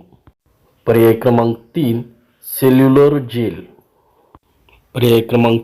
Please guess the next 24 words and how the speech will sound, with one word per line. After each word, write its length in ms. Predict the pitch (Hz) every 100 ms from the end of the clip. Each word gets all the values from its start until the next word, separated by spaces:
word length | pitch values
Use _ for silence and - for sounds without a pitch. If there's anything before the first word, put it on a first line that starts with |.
| -
चार 280 | 147 107 101 _ 113
ज्ञानोदय. 680 | 113 120 110 113 107 92 90 _ _ _ _ _ _ _ _ _ _ -
तर 80 | 123
पहा, 320 | 123 143 123 101 - _ _ _ _ -
पर्याय 220 | 120 123
क्रमांक 320 | 131 127 127 - -
एक 240 | 139 139 -
आगा 200 | 110 113 113
खान 200 | 127 127
पॅलेस, 480 | 143 135 101 - - _ _ _ -
पर्याय 220 | 113 117
क्रमांक 380 | 113 117 117 113
दोन 200 | 113 113
सेवाग्राम 560 | 107 117 117 123 139 139 -
आश्रम, 440 | 139 - 113 98 107 _ _ _ -
पर्याय 200 | 107 107
क्रमांक 380 | 107 113 110 110 -
तीन 140 | 113
सेल्युलर 520 | 113 123 117 131 139
जेल 380 | 127 127 117 95 117 _ _ _
या 180 | 110 139 -
ऐतिहासिक 640 | 117 113 127 127 139 180 170
वास्तू 480 | 120 - - 170 -
असून 400 | 117 - 107 92